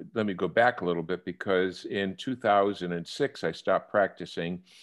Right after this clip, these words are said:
and then started working for a major company in the utilization review and hospital healthcare system environment, where I learned a ton of stuff and added to more skills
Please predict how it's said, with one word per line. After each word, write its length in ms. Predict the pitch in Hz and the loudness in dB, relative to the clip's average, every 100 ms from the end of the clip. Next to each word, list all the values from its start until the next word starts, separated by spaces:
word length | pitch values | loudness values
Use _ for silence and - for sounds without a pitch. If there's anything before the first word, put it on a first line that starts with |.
| - - - _ - | -20 -20 -20 _ -4
and 280 | 101 95 98 | 0 0 0
then 140 | 98 | -2
started 400 | - 104 95 90 | -2 2 2 2
working 380 | 90 95 - 90 | -2 -4 -4 -10
for 280 | - 95 87 | -6 -2 0
a 40 | |
major 360 | 87 90 85 85 | 0 -4 -4 -8
company 580 | - 123 120 90 87 90 | -2 -4 -2 -2 -2 -4
in 360 | 101 95 95 90 | -4 -4 -4 -6
the 420 | 82 87 87 90 87 - - - _ _ _ | -4 -2 0 -2 -8 -20 -20 -20 _ _ _
utilization 720 | 92 131 131 104 113 110 107 | 0 2 2 2 2 0 -2
review 380 | 92 90 107 107 | -2 0 2 2
and 80 | 90 | 0
hospital 480 | 95 104 - 98 87 | -2 -4 -2 -2 0
healthcare 520 | 117 117 - 98 87 | 2 0 0 -4 -2
system 440 | - 92 - 87 | -4 -10 -8 -6
environment, 580 | 87 82 82 82 85 87 _ _ - - - | -4 -4 -4 -4 -6 -10 _ _ -20 -20 -6
where 440 | 104 113 104 - | 4 6 6 4
I 120 | 95 | 2
learned 400 | 92 95 95 92 - | 2 2 0 -2 -4
a 100 | 92 | -6
ton 280 | - 110 | -2 -2
of 100 | 107 | -2
stuff 480 | - - 80 80 - | -4 0 0 0 -6
and 140 | 87 87 104 | -8 -2 4
added 300 | 98 95 87 | 4 4 -2
to 120 | 101 | -4
more 280 | 95 107 107 | 0 0 0
skills 640 | - 98 85 82 80 | -4 -2 0 0 -4